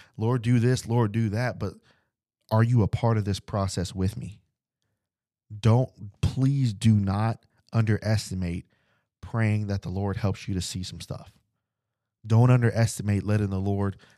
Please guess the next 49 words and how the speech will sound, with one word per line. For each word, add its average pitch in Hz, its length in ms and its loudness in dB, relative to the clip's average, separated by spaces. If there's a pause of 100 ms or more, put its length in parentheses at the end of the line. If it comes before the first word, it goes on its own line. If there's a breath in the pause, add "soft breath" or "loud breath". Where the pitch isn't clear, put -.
help - 380 0
you 104 140 0
with 92 160 2
things. - 420 -12 (320 loud breath)
Don't 117 260 0
underestimate 110 880 0 (300 loud breath)
praying 117 400 0
to 107 120 -4
the 104 80 2
Lord 104 220 2
and 87 180 -8
asking 104 400 -4
him 104 140 -4
to 98 60 -2
be 98 120 -4
a 98 60 -2
part 98 260 -2
of 90 140 -8
every, 98 380 -6 (340 loud breath)
every 101 220 2
phone 107 360 -2
call, 90 360 -2 (240 loud breath)
every 113 240 -2
conversation, 95 880 -4 (260 loud breath)
every 110 300 0
visit, 98 500 0 (240 loud breath)
every 123 300 4
whatever. 98 580 2 (240)
Do 127 300 8
not 123 260 2
be 113 160 2
afraid 107 400 0
to, 98 120 -2 (160)
to 107 140 2
invite 95 480 0
the - 80 -8
Lord 98 380 -2
on 95 200 -6
the 90 80 -8
process - 560 -8 (220 loud breath)
because 104 260 0
he 104 100 0
wants 98 320 -4
to 104 100 -2
be 92 120 -2
a 82 60 -4
part 85 260 -6
of 78 80 -10
it, 78 140 -12